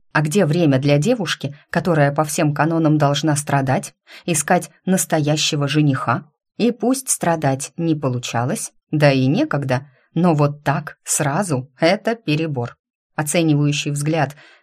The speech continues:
которым окинул меня гость, не оставлял простора для фантазии. Сомневаться в его намерениях не приходилось. И сейчас было что-то вроде смотрин. "Джошуа Кремер",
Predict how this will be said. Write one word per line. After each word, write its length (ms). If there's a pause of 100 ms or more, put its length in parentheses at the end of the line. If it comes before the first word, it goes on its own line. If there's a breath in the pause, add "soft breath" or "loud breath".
которым 520
окинул 440
меня 300
гость, 420 (180)
не 160
оставлял 600
простора 600
для 180
фантазии. 800 (280 loud breath)
Сомневаться 680
в 20
его 260
намерениях 840
не 160
приходилось. 800 (360 loud breath)
И 120
сейчас 520
было 380
что-то 400
вроде 320
смотрин. 640 (840)
"Джошуа 640
Кремер", 540